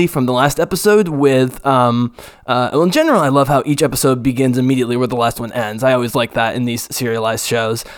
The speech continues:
Um, uh, but this one begins with the true unleashing of what Hailee Steinfeld can do, um, where you really have to pay attention to the little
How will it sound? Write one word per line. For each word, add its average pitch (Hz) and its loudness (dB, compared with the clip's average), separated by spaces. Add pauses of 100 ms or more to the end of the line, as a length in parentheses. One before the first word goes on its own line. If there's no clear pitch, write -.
(120)
Um, 117 -4
uh, 156 0
but 156 -2
this 240 2
one 214 2
begins 147 0
with 131 0 (220)
the 143 0
true 202 -2 (140)
unleashing 143 2
of 127 2
what 165 0
Hailee 135 4
Steinfeld 123 0
can 131 0
do, 123 2 (340)
um, 127 2 (180)
where 143 4
you 165 -2
really 196 4
have 202 4
to 165 -6
pay 151 4
attention 135 0
to - -6
the 131 -2
little 139 4